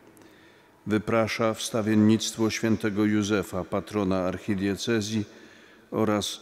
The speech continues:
świętej Faustyny, patronki Łodzi. Z serca udziela księdzu arcybiskupowi,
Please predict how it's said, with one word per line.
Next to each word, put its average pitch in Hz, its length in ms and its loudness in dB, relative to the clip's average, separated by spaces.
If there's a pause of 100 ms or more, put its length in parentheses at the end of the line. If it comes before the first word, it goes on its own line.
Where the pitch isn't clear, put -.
świętej 107 560 -2
Faustyny, 101 840 0 (640)
patronki 101 680 0
Łodzi. 87 600 0 (2250)
Z - 180 -10
serca 113 760 0 (140)
udziela 98 640 0 (580)
księdzu 92 480 0
arcybiskupowi, 101 1200 -2